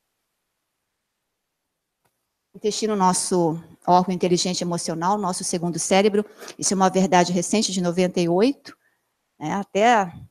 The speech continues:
sete anos atrás se discutia se o cérebro era realmente,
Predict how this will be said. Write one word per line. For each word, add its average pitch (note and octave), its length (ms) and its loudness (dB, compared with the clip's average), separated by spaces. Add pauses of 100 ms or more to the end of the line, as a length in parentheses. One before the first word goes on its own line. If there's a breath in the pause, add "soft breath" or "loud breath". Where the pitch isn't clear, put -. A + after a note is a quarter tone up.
(680)
sete F#3 400 0
anos F3+ 220 0
atrás F#3+ 340 2
se G3 100 -2
discutia G3 540 0
se - 140 -2
o G3+ 40 0
cérebro G3 360 2
era G3+ 100 2
realmente, G3+ 640 0